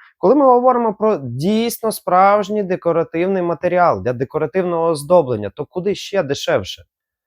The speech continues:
Вартість роботи дорога? Вибачте, а просто зробити фінішну шпаклівку на стіні? Не декоративне нанесення, просто вирівняйте стіну фінішем. Хіба буде дешевше, ніж, е, декоративку нанести?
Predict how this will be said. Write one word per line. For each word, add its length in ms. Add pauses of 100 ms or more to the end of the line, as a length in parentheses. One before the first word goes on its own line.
(180)
Вартість 460
роботи 400
дорога? 560 (880)
Вибачте, 680
а 760
просто 400
зробити 440
фінішну 480
шпаклівку 600
на 120
стіні? 560
Не 180
декоративне 600
нанесення, 500
просто 360
вирівняйте 520
стіну 360
фінішем. 580 (800)
Хіба 680
буде 300
дешевше, 580
ніж, 340
е, 440
декоративку 680
нанести? 520